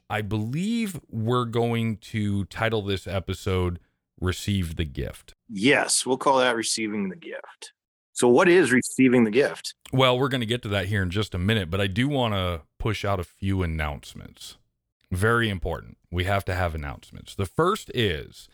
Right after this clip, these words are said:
Speaker 1: if you did listen to episode one, uh, Alpha, it had a pre-roll that said, "Hey, if you wanna be here, if you wanna support us,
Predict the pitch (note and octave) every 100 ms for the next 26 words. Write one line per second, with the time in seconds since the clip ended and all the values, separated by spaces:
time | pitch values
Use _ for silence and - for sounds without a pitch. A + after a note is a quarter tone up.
0 | _ _ G#2 G2+ F#2+ - D#2+ G2 G2+ G2
1 | F#2+ F#2 - F2 A#2+ B2 A#2+ A2 - G#2
2 | A#2 - G#2 F#2 - F#2 F2 G2 - F#2+
3 | F#2 F2+ F#2+ G#2 E2+ C#2 G#2 - _ _
4 | _ _ _ E2 E2 D#2+ D#2+ D#2 - A2
5 | G#2 F2 F2 C#3 _ _ - F#2 G2+ F#2+
6 | E2+ - A#2+ B2 G#2 F2 F2 A2+ E2+ -
7 | D#2+ G2+ F3+ F#2 D#2 G#2 G#2+ A#2+ G#2 F2+
8 | C#3 C3+ G#2 G#2+ B2+ - G2 G#2 G#2 F#2
9 | E2+ - _ _ _ - - E2 - B2
10 | A#2 - A#2 A2 E2+ B2+ - -